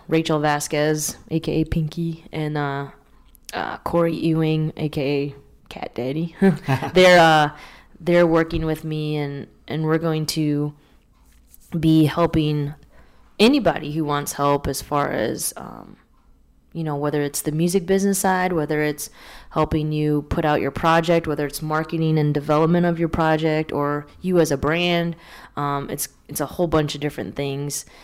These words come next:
Speaker 1: So I'm gonna be working on that, um, a lot. I just got an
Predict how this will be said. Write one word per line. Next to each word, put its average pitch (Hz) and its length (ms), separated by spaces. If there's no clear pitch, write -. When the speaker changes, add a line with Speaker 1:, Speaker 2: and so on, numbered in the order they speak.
Speaker 1:
So - 180
I'm 160 140
gonna 180 140
be 185 140
working 170 340
on 151 180
that, 147 360
um, 143 500
a 139 80
lot. 143 480
I 151 120
just 160 320
got 147 260
an 143 120